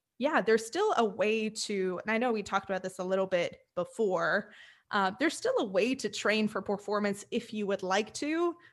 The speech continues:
without having to be an athlete. You can still have goals, um,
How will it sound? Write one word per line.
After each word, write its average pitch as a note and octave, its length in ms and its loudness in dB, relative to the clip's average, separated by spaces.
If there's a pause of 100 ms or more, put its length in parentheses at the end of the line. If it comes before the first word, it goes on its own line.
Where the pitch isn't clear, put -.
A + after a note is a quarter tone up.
(100)
without A3+ 360 4
having G3 380 0
to G3 120 -4
be F3+ 160 0
an E3 160 0
athlete. - 360 -2
You A#3+ 100 0
can D4+ 160 -2
still G#4 300 -2 (320)
have G#3 220 2
goals, G3+ 600 0 (300)
um, F#3+ 580 2